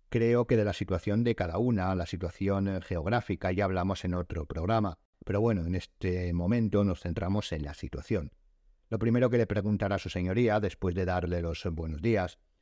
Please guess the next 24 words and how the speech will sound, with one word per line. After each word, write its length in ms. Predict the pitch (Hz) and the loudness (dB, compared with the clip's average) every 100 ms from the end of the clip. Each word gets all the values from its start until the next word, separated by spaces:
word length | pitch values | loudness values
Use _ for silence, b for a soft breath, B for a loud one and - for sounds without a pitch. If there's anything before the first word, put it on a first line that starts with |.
| _ | _
es 180 | 135 120 | -2 0
si 140 | 143 | 0
jura 340 | 107 110 104 107 | 0 2 2 2
o 100 | 104 | 2
promete 460 | 104 92 95 98 | 0 0 -2 0
decir 400 | 104 92 - 82 | 0 0 -2 -6
verdad 400 | 76 73 113 104 - | -6 -2 0 0 -2
en 140 | 80 | -6
su 160 | - 80 | -4 -4
declaración 640 | 73 78 76 76 127 110 - _ | -4 -4 -6 2 4 4 0 _
y 80 | - | -6
que 140 | 95 | -2
conoce 340 | 92 90 95 113 | 0 0 0 2
las 160 | 107 | 0
sanciones, 760 | - 80 92 85 82 80 78 - | 0 -4 -2 0 0 -2 -4 -6
eh, 100 | 71 71 | -6 -6
legales. 540 | 73 85 113 95 80 - _ _ _ - | -6 -2 -2 -2 -6 -16 _ _ _ -8
Usted 200 | 113 - | -2 2
simplemente 480 | 135 120 117 120 127 | 4 4 4 2 2
responda 840 | 104 - 110 113 117 107 98 92 | 0 -2 0 2 2 0 0 -2
si 160 | 92 92 | -4 -6
jura 300 | - 131 117 | 0 4 4
o 100 | 92 | 2
promete. 560 | 85 87 117 - 78 | 0 0 0 -2 -10